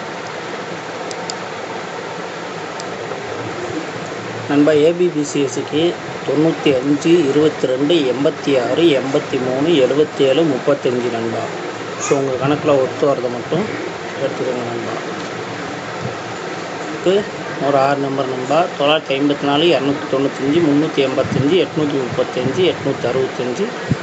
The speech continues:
சைபர் எண்பத்தி ஆறு நண்பா. சி போர்டுக்கு அஞ்சு எனக்கு கன்ஃபார்மா இருக்கு நண்பா. But பி போர்டும் கூட மாறி வந்தாலும் வரலாம். So, உங்க கணக்குல கெஸ்ஸிங்ல ஒத்து வர்றதை மட்டுமே எடுத்துக்கோங்க நண்பா. நண்பா, இருபத்தி ரெண்டு, எழுபத்தி ஏழுன்னு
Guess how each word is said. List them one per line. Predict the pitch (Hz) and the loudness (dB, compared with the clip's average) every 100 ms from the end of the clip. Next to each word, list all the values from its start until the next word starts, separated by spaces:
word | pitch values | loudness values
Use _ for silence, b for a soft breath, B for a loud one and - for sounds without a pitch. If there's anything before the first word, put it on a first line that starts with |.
| - - | -4 0
சைபர் | 147 160 160 139 | 2 4 2 2
எண்பத்தி | 131 139 - 131 127 | 0 -4 0 2 2
ஆறு | 127 120 - - - - - | 2 0 -2 -6 -8 -8 0
நண்பா. | 147 156 147 131 - - - - | 2 4 4 2 -2 -8 -10 -8
சி | - - 202 240 | -2 2 2 4
போர்டுக்கு | 208 196 170 - - | 6 6 4 4 4
அஞ்சு | - 143 180 185 | 4 2 4 4
எனக்கு | 175 156 135 - | 2 2 -4 -4
கன்ஃபார்மா | 139 143 143 143 147 | -2 0 2 4 4
இருக்கு | 131 135 | 0 -4
நண்பா. | 123 117 147 196 - - - - | -6 0 2 2 -2 -10 -10 -4
But | 135 131 | -4 4
பி | 156 190 | 4 6
போர்டும் | 180 180 170 185 - | 4 4 4 2 2
கூட | 185 | 2
மாறி | 202 160 160 | 4 4 4
வந்தாலும் | 151 143 147 143 | 4 4 4 2
வரலாம். | 135 143 139 139 - - - - - | 4 4 2 0 -6 -8 -8 -8 0
So, | 143 | 2
உங்க | 139 | 2
கணக்குல | 123 147 170 202 | 2 0 2 2
கெஸ்ஸிங்ல | 165 151 139 165 160 180 | 4 0 0 -2 0 2
ஒத்து | 147 143 - 208 | 2 0 2 4
வர்றதை | 190 170 151 143 131 | 4 4 2 0 0
மட்டுமே | 139 - 196 190 196 | -2 0 2 4 4
எடுத்துக்கோங்க | 147 156 160 143 135 127 | 2 0 -4 -4 -4 -4
நண்பா. | 120 120 143 175 - - - - - - - - - - - | -4 0 2 0 -2 -10 -8 -8 -8 -10 -10 -10 -10 -6 0
நண்பா, | 165 185 196 | 2 4 4
இருபத்தி | 180 165 202 226 202 196 | 4 6 6 6 4 2
ரெண்டு, | 180 180 202 | 4 4 4
எழுபத்தி | 214 180 175 190 175 - | 6 6 6 4 0 2
ஏழுன்னு | 165 165 165 170 | 6 6 4 2